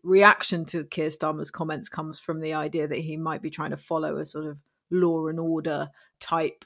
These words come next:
tone to his answers to questions like this, to try and chime with the sort of phantom public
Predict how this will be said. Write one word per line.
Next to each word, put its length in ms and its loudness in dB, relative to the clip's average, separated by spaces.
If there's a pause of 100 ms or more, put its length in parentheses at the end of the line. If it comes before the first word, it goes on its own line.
(160)
tone 560 4 (200)
to 120 0
his 160 0
answers 400 -2
to 120 -6
questions 500 -6
like 240 -2
this, 380 -6 (340)
to 100 0
try 360 6
and 180 -2
chime 340 2
with 160 -2
the 60 -8
sort 240 -4
of 60 -10
phantom 720 -6
public 640 0